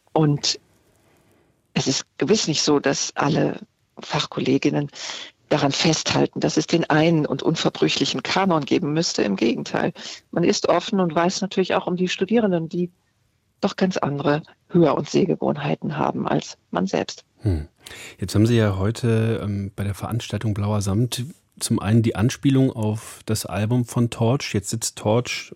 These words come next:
Speaker 2: bürgerlich Frederik Hahn, auch mit in der Runde und diskutiert mit. Der gilt ja als, habe ich vorhin schon gesagt, so eine Art Urvater des deutschen Hip-Hops.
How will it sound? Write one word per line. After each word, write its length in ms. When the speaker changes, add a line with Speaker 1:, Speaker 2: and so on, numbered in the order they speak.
Speaker 2:
bürgerlich 400
Frederik 440
Hahn, 220
auch 240
mit 220
in 120
der 100
Runde 220
und 120
diskutiert 480
mit. 260
Der 80
gilt 180
ja 140
als, 260
habe 100
ich 80
vorhin 180
schon 160
gesagt, 400
so 60
eine 140
Art 220
Urvater 580
des 220
deutschen 340
Hip-Hops. 420